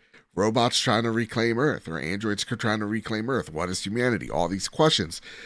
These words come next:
Stellar Blade, uh, it looks like are asking those similar questions as well. So I'm, I'm in on this, and seeing that it's a Korean studio, a South Korean studio,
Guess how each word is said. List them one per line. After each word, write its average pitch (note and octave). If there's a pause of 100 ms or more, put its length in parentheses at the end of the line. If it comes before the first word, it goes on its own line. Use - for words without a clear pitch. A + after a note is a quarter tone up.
(160)
Stellar C#3
Blade, B2 (200)
uh, G#2+
it G2+
looks A#2
like A2+
are G#2+
asking A2+
those F#2
similar C#3+
questions C3+
as E2+
well. A2+ (380)
So A2+ (340)
I'm, F#3 (100)
I'm F3
in F#3
on A#2+
this, E2+
and A#2
seeing F3+
that C#3+
it's C3
a A#2
Korean B2+
studio, E3
a A2+
South A2+
Korean C3
studio, C#3+